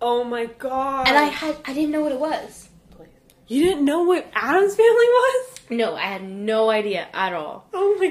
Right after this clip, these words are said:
Speaker 1: god, I love Addams Family.
Speaker 2: So, like, the only Addams <laughs> Family I had actually heard of was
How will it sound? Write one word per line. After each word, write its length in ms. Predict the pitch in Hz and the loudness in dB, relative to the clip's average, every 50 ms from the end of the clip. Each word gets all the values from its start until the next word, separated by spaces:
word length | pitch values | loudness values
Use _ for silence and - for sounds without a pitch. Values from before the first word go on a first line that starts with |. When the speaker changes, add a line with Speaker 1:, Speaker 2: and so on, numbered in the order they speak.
| - - | -2 -4
Speaker 1:
god, 420 | - - 302 311 349 349 311 277 226 | -4 -2 0 0 2 0 -2 -2 -2
I 160 | 233 247 254 | 0 0 0
love 480 | - 269 294 311 320 240 320 339 294 262 | -2 -2 -4 -4 0 0 0 0 2 2
Addams 440 | 247 254 254 247 254 240 226 214 - | 2 2 2 0 -2 -4 -8 -10 -10
Family. 300 | - 214 190 185 165 147 | -8 -8 -8 -8 -8 -6
Speaker 2:
So, 180 | - 311 320 | -4 -2 -2
like, 260 | 311 262 302 294 233 226 | 0 0 -2 -2 -4 -4
the 120 | 254 262 | -2 -2
only 180 | 269 294 330 311 | 0 0 -2 -2
Addams 360 | - - 226 220 233 233 226 220 | -4 -4 -4 -4 -4 -4 -4 -4
<laughs> 20 | |
Family 380 | 208 226 240 269 285 269 320 294 | -4 -4 -4 -4 -2 -2 0 0
I 40 | |
had 160 | 277 247 233 247 | 0 0 2 2
actually 360 | 226 233 233 - 247 233 226 | 0 -2 -2 -4 -4 -4 -4
heard 260 | 226 - 233 233 240 | -4 -2 0 0 0
of 160 | 233 214 190 | 0 -2 -6
was 240 | 202 208 196 190 180 | -8 -10 -10 -10 -12